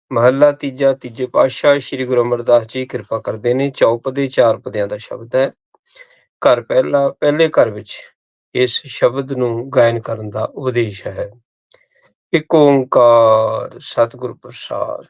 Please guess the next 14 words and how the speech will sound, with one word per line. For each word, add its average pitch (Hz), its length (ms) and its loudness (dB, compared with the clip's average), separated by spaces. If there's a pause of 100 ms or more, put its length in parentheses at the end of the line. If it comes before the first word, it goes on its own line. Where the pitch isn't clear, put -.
(260)
ਰੱਬ 120 300 2
ਇੱਕ 123 220 -2
ਹੈ, 139 340 4 (640)
ਓਮ 127 580 2 (120)
ਪ੍ਰਕਾਸ਼ਕ 117 560 -4
ਹੈ, 135 480 2 (640)
ਕਾਰ 120 580 4 (220)
ਇੱਕ 147 180 -6
ਰਸ - 340 -4
ਹੈ। 107 320 -16 (1800)
ਸਤਿਗੁਰ, 135 840 0 (220)
ਸਤ - 460 -2
ਦਾ 139 200 4
ਗਿਆਨ, 139 480 2